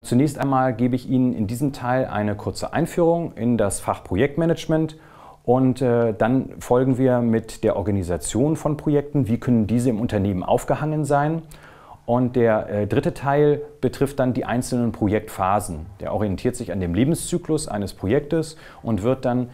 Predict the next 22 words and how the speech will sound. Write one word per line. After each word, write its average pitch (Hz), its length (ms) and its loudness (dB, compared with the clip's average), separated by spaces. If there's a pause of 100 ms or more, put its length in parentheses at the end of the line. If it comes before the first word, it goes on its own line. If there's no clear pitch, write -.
(140)
die 135 80 -8
einzelnen 113 400 -4
Phasen 107 360 0
von 95 140 -6
Entwicklungsplanung, 104 1120 -2 (320)
Durchführung 107 580 0
bis - 240 -4
zur - 120 -4
Abschlussphase 104 920 -4 (260)
beleuchten. 92 640 0 (380)
Der, 98 300 0
äh, 98 140 -2
letzte 127 320 -2
Teil 139 320 0
widmet 120 300 -2
sich 104 240 -8
dem, 110 300 0
äh, 101 320 -2
wichtigen 117 380 0
Gebiet 107 520 0
der 95 220 0
Kommunikation, 110 1000 -2